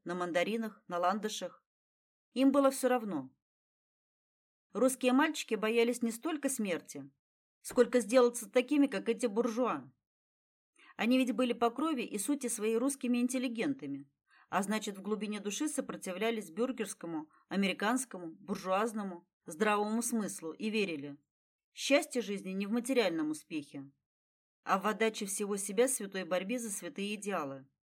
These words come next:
Не хотелось, чтобы жизнь, словно в известном романе, прошла как сон, как гитары звон. Поэтому они говорили, говорили,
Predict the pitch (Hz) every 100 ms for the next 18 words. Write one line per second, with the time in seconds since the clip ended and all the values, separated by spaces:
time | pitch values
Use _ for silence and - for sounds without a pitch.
0 | _ _ _ _ _ _ _ _ - 247
1 | 285 285 277 190 - 156 175 202 294 269
2 | 170 - 202 185 190 196 202 190 185 175
3 | 175 170 156 147 139 _ _ _ - 196
4 | 247 247 247 247 - 185 139 - _ _
5 | - 185 214 - 185 147 135 139 135 131
6 | 135 _ _ _ _ _ _ _ _ _
7 | _ _ 208 220 220 220 220 190 202 208
8 | 262 254 196 185 190 214 247 208